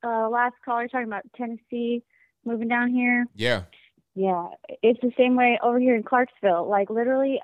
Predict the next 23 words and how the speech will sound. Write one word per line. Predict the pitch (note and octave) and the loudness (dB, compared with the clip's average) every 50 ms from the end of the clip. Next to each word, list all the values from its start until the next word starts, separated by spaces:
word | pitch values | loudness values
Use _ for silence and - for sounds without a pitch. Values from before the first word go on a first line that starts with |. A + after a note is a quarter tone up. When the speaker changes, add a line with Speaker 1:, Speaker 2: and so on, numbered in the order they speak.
| _ - | _ -6
Speaker 1:
I've | - G#3+ A3 G#3 A3 | -4 -4 -2 -2 -2
only | A3+ A3 A3 | -2 -2 -2
moved | A3 A3+ A3+ G#3+ - | -2 -2 -4 -4 -2
here | A#3 A3 G#3 - | -4 -4 -4 -6
two | - A#3 | -6 -4
years | A#3 A3+ A3+ A3 A3 - | -2 0 0 -2 -2 -2
ago, | B3 A#3+ B3 A#3+ A#3+ F#3+ F#3+ | -2 0 2 2 2 0 -2
and | F#3+ F#3 F#3+ G3 _ _ _ _ _ _ _ _ _ _ _ _ _ _ - | -4 -6 -6 -8 _ _ _ _ _ _ _ _ _ _ _ _ _ _ 0
every, | A3+ A#3+ A#3 A3 B3+ A#3+ A3+ - _ - - | 0 0 2 2 0 0 0 -2 _ 0 0
every | A#3+ A#3+ A3 B3+ B3 A#3 - | 0 0 0 -2 -4 -6 -6
street | - B3+ B3 A3+ A#3 | -8 -6 -6 -2 0
that | A3+ G3 G#3+ | 0 0 0
you | G#3 G3+ | -2 -4
could | - G#3+ G3 - | -6 -8 -4 0
find, | A3 G#3+ G#3+ G#3+ - - _ - G#3 | 0 0 0 0 -4 -10 _ -14 -6
that | G3+ G#3 G3 | -4 -4 -2
you | G#3+ G3 | -4 -4
could | - G#3 G3 | -8 -12 -6
find | - G#3 G#3 G3+ | -4 -4 -4 -2
that | F#3+ | -2
was | F#3 F#3+ F3+ F#3 | -4 -4 -6 -6
a | F3+ | -6
farmer's | - G#3 G3+ G3+ G3+ G3 F#3+ | -2 -2 0 0 -2 -4 -8